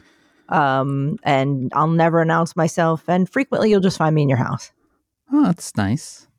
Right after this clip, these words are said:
Speaker 1: Yeah.
Speaker 2: That's in the small print on the little page that
Speaker 1: It's
Speaker 2: nobody ever
Speaker 1: very
Speaker 2: reads.
Speaker 1: small, very, very
Speaker 2: Yeah.
Speaker 1: small print. Yeah.
Speaker 2: I like that.
Speaker 1: Yeah.
Speaker 2: Well, if you would like that in your life, or if just you would like books in general,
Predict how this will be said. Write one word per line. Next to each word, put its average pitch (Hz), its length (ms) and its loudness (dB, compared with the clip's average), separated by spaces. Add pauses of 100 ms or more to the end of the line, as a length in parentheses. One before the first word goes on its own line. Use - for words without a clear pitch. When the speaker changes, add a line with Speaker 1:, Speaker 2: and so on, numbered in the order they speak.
(180)
Speaker 1:
Yeah. - 140 0 (340)
Speaker 2:
That's 131 240 -4
in 113 120 0
the 107 60 -2
small 110 340 -2
print 104 420 -6
on 101 160 -2
the 98 120 -8 (240)
little 95 280 -2 (300)
page 98 320 -2
that - 80 -6
Speaker 1:
It's 110 40 -2
Speaker 2:
nobody 95 320 -2
ever 95 140 -2
Speaker 1:
very 170 280 4
Speaker 2:
reads. 160 160 2
Speaker 1:
small, 143 360 0
very, 143 420 0
very 92 180 0
Speaker 2:
Yeah. - 0 -
Speaker 1:
small 95 240 -4
print. - 260 -6 (100)
Yeah. 98 160 0
Speaker 2:
I - 20 0
like 139 240 -4
that. 90 240 -6 (380)
Speaker 1:
Yeah. 123 140 2
Speaker 2:
Well, 170 100 -2
if - 140 -8
you 214 120 -4
would 180 120 0
like 170 320 -2
that 117 540 -4 (240)
in 120 220 -2
your 113 160 -2
life, 98 580 -6 (680)
or 175 180 2
if - 140 -4
just - 260 -4
you 127 100 -2
would 117 140 -2
like 107 300 -4
books - 260 -2
in 104 160 -2
general, 95 640 -4